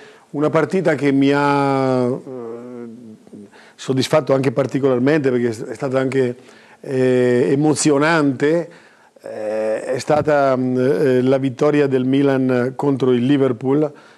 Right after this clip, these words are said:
nel, nella finale della, della, della Champions League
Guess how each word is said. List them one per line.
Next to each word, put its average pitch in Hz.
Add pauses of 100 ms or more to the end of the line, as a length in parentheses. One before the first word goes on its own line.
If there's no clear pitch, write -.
(200)
nel, 131 (600)
nella 131
finale 135
della, 127
della, 120
della 120
Champions 135
League 127